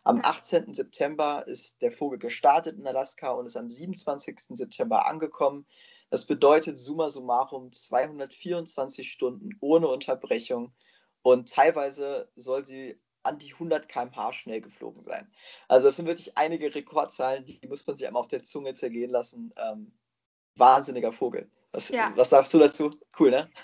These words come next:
Speaker 2: Ja, also total
Speaker 1: Ja.
Speaker 2: cool. Ich hab mich auch mega gefreut, vor allem, weil es halt auch in vielen, ähm, größeren Zeitungen tatsächlich auch, ähm,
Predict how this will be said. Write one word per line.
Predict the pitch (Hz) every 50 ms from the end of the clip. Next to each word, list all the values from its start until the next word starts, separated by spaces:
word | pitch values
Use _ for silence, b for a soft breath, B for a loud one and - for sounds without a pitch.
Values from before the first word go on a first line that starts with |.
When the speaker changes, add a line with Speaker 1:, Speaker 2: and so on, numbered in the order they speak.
| - 196 196 -
Speaker 2:
Ja, | - 254 233 208 - -
also | 247 240 254
total | 240 247 277 - 302 262 254
Speaker 1:
Ja. | 226 - - - -
Speaker 2:
cool. | 294 277
Ich | 247 247 -
hab | 262 254
mich | 254 262 247 233
auch | 247
mega | 240 247 262 285 285 285 269
gefreut, | 254 262 262 - - 262 269 262
vor | - - -
allem, | 247 240 240 240 240
weil | 240 247 247
es | 240
halt | 262 247 -
auch | - 247 -
in | 262 247 233
vielen, | - - 294 269 269 269 262 254 247 -
ähm, | - 233 240 233 233 b b b b b b
größeren | _ - - 254 269 277 311 302 285 262 262 240 233
Zeitungen | - 269 254 262 262 - 277 254 247 240
tatsächlich | 262 254 - 247 247 262 247 240 -
auch, | - 233 240 233 233
ähm, | - - 233 226 226 226 233 -